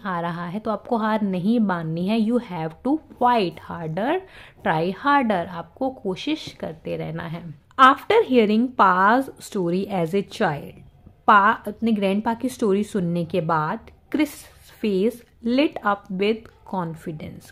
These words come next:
क्रिस का जो फेस था जगमगा उठा। Lit up मतलब जगमगाना। किससे जगमगा उठा? कॉन्फिडेंस, आत्मविश्वास से। And he dived back, dived ba-, back मतलब उसने डुबकी लगाई फिर से और गोता लगाया, बोल सकते हैं आप,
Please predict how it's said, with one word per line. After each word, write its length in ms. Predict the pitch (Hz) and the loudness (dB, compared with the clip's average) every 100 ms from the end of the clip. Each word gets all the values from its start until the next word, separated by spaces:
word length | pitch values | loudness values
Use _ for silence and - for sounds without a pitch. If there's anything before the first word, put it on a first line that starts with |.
| - | -4
क्रिस 220 | 226 226 | -2 -2
का 120 | - | -2
जो 160 | 226 247 | 0 0
फेस 440 | 240 226 208 214 - | -2 -2 0 -2 -4
था 120 | 220 | 0
जगमगा 720 | 220 190 262 240 226 170 165 | 0 2 2 2 0 0 -2
उठा। 260 | 160 156 175 | -4 -8 -6
Lit 320 | 170 185 190 247 | -2 0 2 2
up 80 | 262 262 | 0 0
मतलब 520 | 240 226 233 233 220 | -2 -2 0 0 0
जगमगाना। 760 | 190 175 165 175 175 165 170 | -4 -4 -4 -6 -6 -6 -6
किससे 360 | 190 - 262 269 | -6 -6 -6 -2
जगमगा 920 | 226 226 226 220 - - 208 196 196 | 0 0 0 -2 -6 -6 -4 -2 -2
उठा? 360 | 196 196 240 311 - | -2 -4 -6 -6 -6
कॉन्फिडेंस, 800 | 185 175 - 185 165 170 247 - | -4 -4 -6 -8 -8 -8 -10 -6
आत्मविश्वास 880 | 208 180 196 180 170 - 160 156 - | -4 -2 -4 -6 -6 -8 -8 -8 -10
से। 200 | - 262 - - - - - 254 | -6 -6 -8 -20 -18 -18 -4 2
And 220 | 262 302 | 4 4
he 180 | 320 320 214 | 2 2 2
dived 480 | 196 175 180 196 190 - | 2 2 2 0 -4 -8
back, 340 | 170 160 147 147 185 | -6 -4 -6 -10 -4
dived 360 | 180 170 175 | -2 0 -2
ba-, 380 | 170 170 165 - | -2 -2 -4 -4
back 240 | 185 165 160 165 | -4 -4 -6 -10
मतलब 240 | 165 240 | -6 -6
उसने 240 | 254 254 294 | -6 -4 -2
डुबकी 480 | 233 196 190 - 196 | 0 -2 -4 -6 -2
लगाई 340 | 170 160 156 | -2 -2 -4
फिर 180 | 156 160 | -4 -10
से 180 | - 262 | -6 -6
और 260 | 247 240 | -2 -2
गोता 480 | 196 175 170 170 180 | -2 -2 -2 -2 -6
लगाया, 460 | 170 165 156 165 277 _ _ - _ 170 | -6 -4 -4 -6 -8 _ _ -20 _ -4
बोल 160 | 175 | -4
सकते 340 | 170 175 - 175 | -4 -8 -8 -10
हैं 80 | |
आप, 140 | 175 | -10